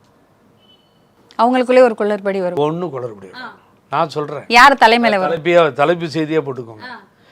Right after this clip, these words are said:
Speaker 2: விளையாட்டுத்துறை அமைச்சரா பழனிசாமிக்கு கொடுத்தா பெரிய விஷயம். இந்த மூணு கூட்டணி, மூணு கட்சியும் கூட்டணி அமைஞ்சா,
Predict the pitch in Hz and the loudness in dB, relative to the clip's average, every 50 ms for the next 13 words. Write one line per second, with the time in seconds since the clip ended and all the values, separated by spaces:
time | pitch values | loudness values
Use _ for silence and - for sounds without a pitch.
0 | _ _ _ _ _ _ _ 127 135 156 180 202 214 220 226 196 196 196 156 170 | _ _ _ _ _ _ _ -4 0 2 4 6 6 6 6 4 2 -2 -2 -2
1 | 165 170 165 156 151 151 139 127 156 156 180 190 - 151 151 156 165 156 139 156 | -2 0 0 0 0 -2 -4 -2 0 2 2 2 2 0 0 0 -2 -4 -4 -2
2 | 147 135 131 131 131 135 120 139 139 135 - 165 165 131 117 110 113 110 101 87 | -4 -4 -4 -8 -12 -12 -12 -12 -10 -6 -6 -6 -6 -6 -10 -16 -16 -16 -18 -18
3 | - - - - _ _ _ _ _ _ _ - 147 151 139 160 196 208 202 147 | -20 -20 -20 -20 _ _ _ _ _ _ _ -10 -10 -4 0 2 2 2 2 0
4 | - 202 190 175 196 180 170 156 147 147 165 175 175 147 165 165 147 147 185 185 | -2 -2 0 0 0 0 0 -2 -4 -2 -2 -2 -2 -2 -4 -4 -4 -4 -6 -6
5 | 156 131 160 160 160 160 156 147 139 135 135 131 123 127 117 110 107 123 - | -6 -6 -8 -8 -6 -4 -4 -4 -4 -6 -8 -8 -8 -8 -8 -8 -10 -16 -20